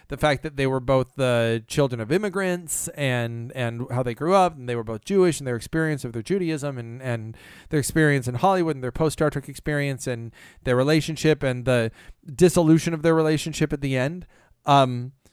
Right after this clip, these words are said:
which, uh, Shatner says he never quite understood what, uh, what the dissolution of that was, but that it might have been, uh, and this makes me sad 'cause it's something I love,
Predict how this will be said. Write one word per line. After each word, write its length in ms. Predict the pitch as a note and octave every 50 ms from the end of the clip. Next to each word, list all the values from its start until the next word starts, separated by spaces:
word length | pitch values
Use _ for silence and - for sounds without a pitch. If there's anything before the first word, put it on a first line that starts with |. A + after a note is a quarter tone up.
| _ _ _ _
which, 460 | _ D#3 D3 D3 C#3+ C3 - - - - -
uh, 280 | D3 C#3 C3+ C3 C3+ C#3
Shatner 460 | B2+ - - D#3 D#3 D#3 D#3 D3+ D3
says 180 | - D#3 D3 C3
he 80 | - D3
never 220 | C#3+ C#3+ C#3 D3
quite 380 | C#3 - - - C#3+ D3 D#3 -
understood 720 | - C#3+ C#3 C3+ C3 - - - D3+ D3 C#3 C#3 C3+ C3 - _ _ _ _ _ _ _ - -
what, 680 | - B2+ A#2+ A#2+ B2+ C3 C3+ D3 D#3 - - - - - - _ _
uh, 460 | C3 C#3 C#3 C#3 C3+ C3+ C3+ C3+ C#3 - - _ _ _ _ _ _ _ _ _ _ _ _ _ _
what 280 | - C3+ C#3+ D3+ D#3 -
the 120 | C#3+ D3
dissolution 520 | C3+ B2 C#3+ B2+ - D3+ D3 C#3+ - D3+ D3
of 60 | C3+
that 180 | C3+ C3 C3 B2+
was, 520 | B2+ B2+ B2+ C3 C#3+ E3+ G3 F#3 - - _ _ - _ _ _
but 200 | - C#3+ C#3+ C#3
that 220 | C3 D3 C#3+ C#3 -
it 180 | C#3+ C#3+ -
might 340 | C3 B2 B2 B2+ C3 D3 D#3
have 280 | C3+ D3 D#3 C#3 A#2+ -
been, 380 | - C3+ B2+ B2 C3 D3 D#3 -
uh, 160 | C#3+ C3 B2+ C#3
and 120 | D3 D#3 F3
this 120 | F3 -
makes 200 | G#3+ A3 F#3 -
me 80 | G3 F#3
sad 240 | - A3 G#3+ F#3
'cause 160 | - D#3+ C#3 C#3
it's 100 | C3+ -
something 280 | D#3 D3 C#3 D3 C#3
I 40 | C#3
love, 220 | C#3+ D#3+ E3 C#3+